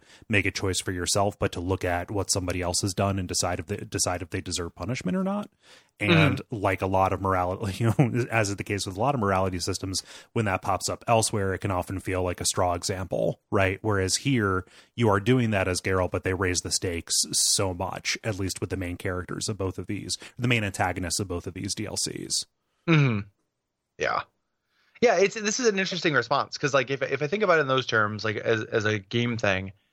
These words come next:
Speaker 2: um, what i-, what is the game trying to say by making both the characters redeemable? I also, I, I feel a little different as far as that, like, with Sienna,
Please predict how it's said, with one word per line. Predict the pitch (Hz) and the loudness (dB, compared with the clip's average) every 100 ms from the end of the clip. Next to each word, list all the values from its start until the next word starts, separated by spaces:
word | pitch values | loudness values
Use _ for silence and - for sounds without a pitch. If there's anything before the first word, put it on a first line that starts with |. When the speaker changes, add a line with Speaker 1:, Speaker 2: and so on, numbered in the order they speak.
| _ _ _ | _ _ _
Speaker 2:
um, | 113 104 95 98 95 - _ _ _ _ _ _ | 4 4 4 0 -8 -16 _ _ _ _ _ _
what | 143 135 156 | 0 4 6
i-, | 165 | 4
what | 156 151 | 4 4
is | 165 151 | 4 2
the | 135 | -4
game | 123 127 127 123 123 _ | -4 -6 -6 -8 -10 _
trying | - 135 117 | -2 -2 -2
to | |
say | 110 131 120 | -2 2 2
by | 113 110 | 4 2
making | 113 113 113 117 110 | 2 -2 -2 -4 0
both | 110 107 | 0 2
the | 110 | -2
characters | - 110 107 110 107 101 101 - - _ _ _ _ _ _ _ _ _ _ _ - | 2 4 4 4 2 2 0 -4 -10 _ _ _ _ _ _ _ _ _ _ _ 2
redeemable? | 139 202 269 151 117 117 107 - - | 4 6 4 4 4 4 2 -8 -2
I | 165 | 2
also, | 180 - 196 | 2 2 2
I, | 156 151 147 | 2 2 0
I | 139 | -2
feel | 165 151 135 - | 0 2 2 2
a | |
little | 131 139 | 4 2
different | 127 131 139 120 | 2 0 2 0
as | 110 | 4
far | 120 117 | 4 4
as | |
that, | 117 | 2
like, | 123 120 | -2 -4
with | 131 | -6
Sienna, | 180 233 175 113 110 | -2 0 4 4 2